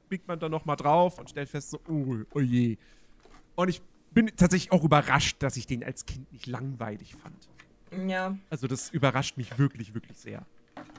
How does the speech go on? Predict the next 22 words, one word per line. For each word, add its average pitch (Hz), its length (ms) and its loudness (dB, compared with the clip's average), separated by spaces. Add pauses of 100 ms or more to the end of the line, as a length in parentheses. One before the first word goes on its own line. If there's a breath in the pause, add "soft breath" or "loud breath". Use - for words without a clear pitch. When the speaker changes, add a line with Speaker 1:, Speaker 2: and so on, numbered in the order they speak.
(920)
Speaker 1:
Weil 170 120 6
ich 160 80 12
hab 202 100 12
den 160 120 4
mehr 151 100 4
als 143 120 -2
einmal 139 300 4
geguckt, - 480 2
das 127 160 -4
weiß 139 240 8
Speaker 2:
Ja. 196 100 2
Speaker 1:
ich. - 200 -10 (420)
Speaker 2:
Ja, 208 300 -4 (420)
also 190 260 0
ich - 200 -8
nicht. 160 240 -12 (640)
Ich 196 160 -6
fand 196 180 0
den 175 80 -6
Speaker 1:
Ja. 120 40 -2
Speaker 2:
schon 175 180 -4
damals 156 360 -4